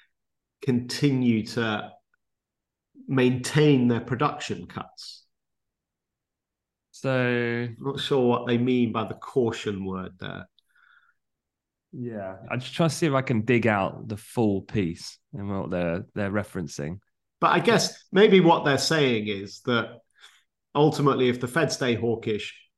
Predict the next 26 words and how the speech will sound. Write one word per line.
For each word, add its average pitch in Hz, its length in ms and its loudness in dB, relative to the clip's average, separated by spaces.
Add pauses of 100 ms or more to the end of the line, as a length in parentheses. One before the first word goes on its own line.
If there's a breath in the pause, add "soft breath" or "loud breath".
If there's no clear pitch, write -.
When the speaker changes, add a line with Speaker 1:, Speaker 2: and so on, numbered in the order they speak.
(680)
Speaker 1:
that's 147 260 2
a 143 80 6
negative 135 760 2
for 104 440 -4 (200)
the 113 60 -6
whole 107 420 0
sort 110 200 -4
of 101 260 -6
broader 110 360 2 (140)
growth 120 600 0
story. 101 640 -6 (480 soft breath)
Speaker 2:
Right. 90 260 -4
Speaker 1:
That 147 220 4
would 147 200 4
mean 131 280 4
that 120 220 -4
demand 123 760 2
for - 240 -8
oil 113 560 0 (420)
dampens, 123 760 0
'cause 147 140 0
one 214 200 6
of 170 100 6
the 139 60 2
contributing 127 640 0
factors - 640 -10